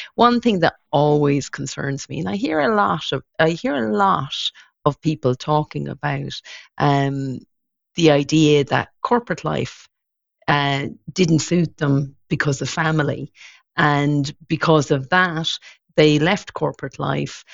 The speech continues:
um, and maybe went into consulting or took up other roles or, or roles that were less demanding on their time. And I do think when it comes to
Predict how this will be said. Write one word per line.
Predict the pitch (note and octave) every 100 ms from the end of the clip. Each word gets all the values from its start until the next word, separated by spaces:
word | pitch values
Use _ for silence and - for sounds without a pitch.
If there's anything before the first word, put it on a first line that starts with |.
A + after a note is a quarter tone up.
| - -
um, | D#3+ D3 C#3+ C#3+ C#3+ -
and | C3+ C#3 C3+ C3 C3
maybe | C3+ C3+ C3+
went | C3+ B2+
into | C3+ -
consulting | - C3+ A3 A#3 G#3 G#3+ G3 F#3 E3
or | B2+
took | - D3 -
up | -
other | C3+ C3+ C3+
roles | D#3 G#3 G3+ G3 E3+
or, | C#3 C3+ - - _ -
or | C#3 C#3 C3+ -
roles | D#3+ D3+ D3 C#3 -
that | C#3+
were | C#3+ C3+
less | C3+ C#3 -
demanding | D3+ C#3 C#3 C3+ C#3+ C#3 C3+ - - _ -
on | D3 C#3+
their | C#3 C3
time. | - D#3 D3+ D3 B2+ - - - -
And | F3+
I | F#3+
do | B3 B3+
think | B3 A#3 G3
when | D#3+ D3
it | C3+
comes | D3+ C#3+ C#3+ C3+ - -
to | D3 C#3 C3+ C3+